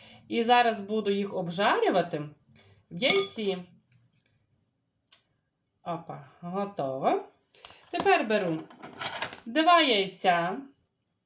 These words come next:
виделку і збиваю гарненько. І буду обжарювати з обох сторін на сковорідці. Беремо збиті яйця,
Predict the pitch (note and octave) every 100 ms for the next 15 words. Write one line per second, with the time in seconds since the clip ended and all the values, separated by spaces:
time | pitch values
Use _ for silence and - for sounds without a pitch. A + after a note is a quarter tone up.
0 | _ _ _ _ _ _ D#4 E4+ G#3 F#3+
1 | E3+ E3+ B3 D#4 G4 - _ - E4+ G4
2 | B3+ A#3+ G3 F3+ G3+ A#3+ C#4 D#4 E4 F#4+
3 | A4 B4 - - - - - - - -
4 | - B4 G4 D4+ D4+ C4 A3+ D4+ F4 D#4
5 | C4 A3 A3 A3+ A3 - A3 F#4+ G4 B3+
6 | - A#3+ G#3 D#3 D3+ - - D#3 - -
7 | - - - - - - - - _ _
8 | _ _ _ _ _ _ _ _ _ _
9 | _ _ _ _ _ _ - - - -
10 | _ _ - G#3+ A#3+ A#3 F#3+ E3+ G3 G3
11 | F3 E3 D#3 D3+ D3+ - A#3+